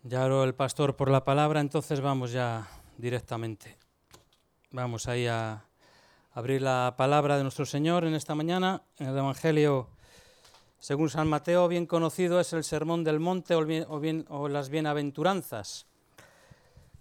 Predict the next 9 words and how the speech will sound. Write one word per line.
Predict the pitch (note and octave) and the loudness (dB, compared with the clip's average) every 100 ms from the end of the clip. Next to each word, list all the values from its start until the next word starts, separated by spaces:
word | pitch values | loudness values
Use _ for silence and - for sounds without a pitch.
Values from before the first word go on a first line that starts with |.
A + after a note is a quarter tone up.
| _ _ _ _ _ _ _ _ _ _ _ _ _ - | _ _ _ _ _ _ _ _ _ _ _ _ _ -4
que | E3+ F3+ F#3 - | 2 4 2 -2
son | - D#3+ E3 | -6 -2 0
dos | D#3+ D#3+ | 2 0
capítulos | - D3 F3+ - D#3+ D3+ | 0 -2 -2 -2 -2 0
del | D3 | -2
Evangelio | C#3+ C#3 - D#3 D3+ | -2 -4 -4 -2 -2
según | D3+ D3+ D3+ | -4 -4 -4
San | D3 C#3+ | -4 -4
Mateo, | C3+ E3+ D3+ A#2 | 0 2 2 0